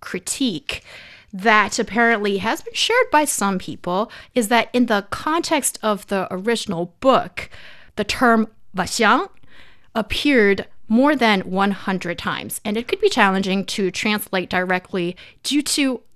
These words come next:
again, the nuanced meaning in Chinese. And a fitting translation could be, here's my stab at it,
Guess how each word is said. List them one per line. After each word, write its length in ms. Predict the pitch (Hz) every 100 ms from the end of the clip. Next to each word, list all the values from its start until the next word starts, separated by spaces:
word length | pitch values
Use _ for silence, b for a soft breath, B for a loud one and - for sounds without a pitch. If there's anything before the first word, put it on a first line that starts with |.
| 269
again, 500 | 220 247 220 175 175
the 100 | 254
nuanced 760 | 233 247 262 254 233 208 -
meaning 580 | 226 214 226 214 180 175 -
in 240 | 240 214
Chinese. 680 | - - 220 208 226 - - B B B B
And 300 | - 220 208 -
a 80 |
fitting 380 | 226 - 359 392
translation 720 | - 240 247 202 196 - 208 196
could 340 | - - 170 165
be, 260 | 165 165
here's 360 | 170 180 180 190
my 180 | 180 160
stab 480 | - 180 170 170 -
at 280 | 165 135 -
it, 220 | 214